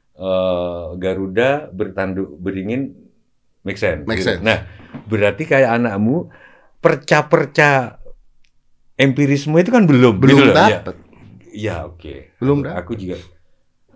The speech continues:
Speaker 1: aku dari tadi ngomongin imajinasi, imajinasi, aku lupa bahwa untuk itu perlu unsur-unsur empiris dulu
Speaker 2: Belum
Speaker 1: kan yang
Speaker 2: dapet.
Speaker 1: perca-perca.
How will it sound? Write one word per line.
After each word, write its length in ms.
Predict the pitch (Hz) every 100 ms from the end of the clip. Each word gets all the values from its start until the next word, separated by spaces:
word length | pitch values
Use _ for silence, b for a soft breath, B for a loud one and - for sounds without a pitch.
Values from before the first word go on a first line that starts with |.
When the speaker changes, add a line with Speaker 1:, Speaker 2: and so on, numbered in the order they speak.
| -
Speaker 1:
aku 200 | 90 117
dari 220 | 92 85
tadi 200 | 85 85
ngomongin 420 | 110 95 87 90 87
imajinasi, 640 | 90 85 82 82 85 85
imajinasi, 680 | 90 85 82 85 82 80 95 98
aku 200 | 92 98
lupa 300 | 95 90 104
bahwa 260 | 92 87
untuk 180 | 87 87
itu 160 | 87 87
perlu 220 | - 98
unsur-unsur 640 | 101 104 104 98 101 104 90
empiris 460 | 95 92 95 98
dulu 300 | 90 92 147
Speaker 2:
Belum 40 | 180
Speaker 1:
kan 60 | 156
yang 200 | 95 92
Speaker 2:
dapet. 160 | 87 76
Speaker 1:
perca-perca. 640 | 92 87 90 87 85 90